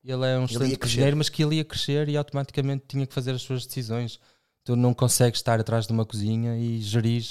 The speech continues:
Speaker 1: vinte pessoas. É,
Speaker 2: Mas não dá.
Speaker 1: não dá, é impossível. Não, não, ou tens, ou tens essa estrutura por trás, mas economicamente vai ser super difícil. Hum,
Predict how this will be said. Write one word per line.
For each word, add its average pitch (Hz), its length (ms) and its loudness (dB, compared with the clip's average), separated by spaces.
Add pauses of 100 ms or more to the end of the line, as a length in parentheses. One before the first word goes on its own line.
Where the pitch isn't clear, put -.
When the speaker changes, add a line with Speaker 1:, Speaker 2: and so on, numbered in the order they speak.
(540)
Speaker 1:
vinte 110 380 2
pessoas. 104 600 -4
É, 117 280 0
Speaker 2:
Mas 110 100 -2
não 107 120 -4
dá. 113 280 -8
Speaker 1:
não 131 160 -4
dá, 120 200 -2
é - 20 -4
impossível. 98 520 -6
Não, 95 340 -6 (420)
não, 101 380 -4
ou 117 80 -2
tens, 127 420 2 (260)
ou 131 100 -6
tens 156 200 0
essa 170 160 -2
estrutura 151 420 -2
por 143 140 -10
trás, 123 400 -4
mas 117 240 -4
economicamente 120 800 0
vai 113 80 -4
ser 110 260 -10
super 113 420 -6
difícil. 110 460 -8 (640)
Hum, 113 640 -4